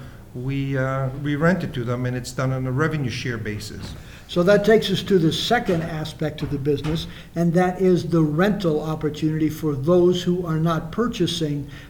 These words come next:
Speaker 2: the fractional ownership. Tell us again how that works.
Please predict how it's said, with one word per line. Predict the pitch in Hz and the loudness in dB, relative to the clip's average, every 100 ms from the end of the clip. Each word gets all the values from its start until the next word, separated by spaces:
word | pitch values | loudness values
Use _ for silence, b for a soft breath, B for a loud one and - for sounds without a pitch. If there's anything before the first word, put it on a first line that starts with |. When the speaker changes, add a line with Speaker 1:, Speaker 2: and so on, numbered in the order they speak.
| - | -2
Speaker 2:
the | 139 165 | 4 4
fractional | 156 - 165 165 - 156 151 156 | 4 0 -2 -2 -4 -4 -2 0
ownership. | 160 139 - 127 | -2 -2 -6 -10
Tell | - 170 170 | -2 2 2
us | 170 | 0
again | 151 156 156 - 143 | -2 -2 -4 -14 -12
how | - 151 | -6 -6
that | 147 139 | -6 -8
works. | 127 131 - | -10 -14 -16